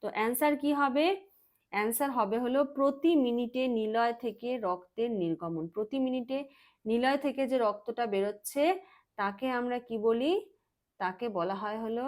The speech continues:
কার্ডিয়াক আউটপুট, ঠিক আছে?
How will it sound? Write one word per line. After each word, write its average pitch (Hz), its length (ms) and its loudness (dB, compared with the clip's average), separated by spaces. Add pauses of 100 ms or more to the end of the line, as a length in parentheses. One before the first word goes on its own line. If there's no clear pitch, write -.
(240)
কার্ডিয়াক 190 640 -2 (180)
আউটপুট, 156 480 -10 (2000)
ঠিক 302 160 0
আছে? 330 140 -2